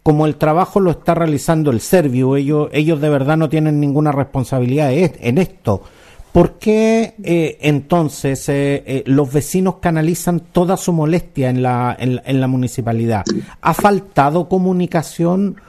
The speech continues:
o, o, o aquí definitivamente alguien falta la verdad?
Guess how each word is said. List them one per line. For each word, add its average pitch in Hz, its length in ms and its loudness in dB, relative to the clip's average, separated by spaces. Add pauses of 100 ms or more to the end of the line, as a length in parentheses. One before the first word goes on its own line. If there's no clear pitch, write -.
(300)
o, 147 200 4
o, 143 420 0
o 151 160 4
aquí 151 260 0
definitivamente 135 840 0
alguien 135 300 0
falta 135 320 -4
la 131 120 0
verdad? 123 440 -6